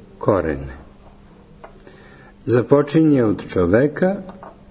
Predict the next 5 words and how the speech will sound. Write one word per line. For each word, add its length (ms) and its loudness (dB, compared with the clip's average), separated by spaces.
i 80 -6
povezuje 680 2
se 200 0
sa 420 2
spektrom 1000 0